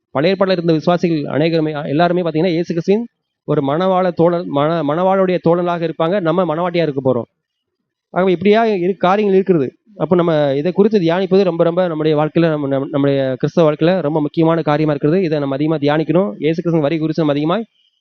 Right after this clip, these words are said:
யோசிக்கணும். அதுக்காக எல்லாரையும் ப-, நிறைய பேர் போடுற வார்த்தைகளை கேட்டு நம்ம பயப்படக்கூடாது, வஞ்சிக்கப்பட-, வஞ்சிக்கப்படக்கூடாது. நம்ம தெளிந்த புத்தியுள்ள-, புத்தியுள்ளவராக இருந்து நாம் காரியங்களை செய்யணும். அப்போ இதை, இந்த கார-, காரணத்தினால தான் இதுல யோவான் ஸ்நானகர் குறித்து நம்ம பார்த்தோம்.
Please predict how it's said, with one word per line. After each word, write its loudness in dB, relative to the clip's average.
யோசிக்கணும். 0
அதுக்காக 0
எல்லாரையும் -2
ப-, -2
நிறைய 0
பேர் -2
போடுற 4
வார்த்தைகளை 0
கேட்டு 0
நம்ம 0
பயப்படக்கூடாது, 2
வஞ்சிக்கப்பட-, 0
வஞ்சிக்கப்படக்கூடாது. 0
நம்ம -4
தெளிந்த 2
புத்தியுள்ள-, -2
புத்தியுள்ளவராக 0
இருந்து -2
நாம் -4
காரியங்களை 0
செய்யணும். 0
அப்போ 0
இதை, 0
இந்த 0
கார-, 0
காரணத்தினால 2
தான் 0
இதுல 2
யோவான் 0
ஸ்நானகர் 0
குறித்து 2
நம்ம 0
பார்த்தோம். 2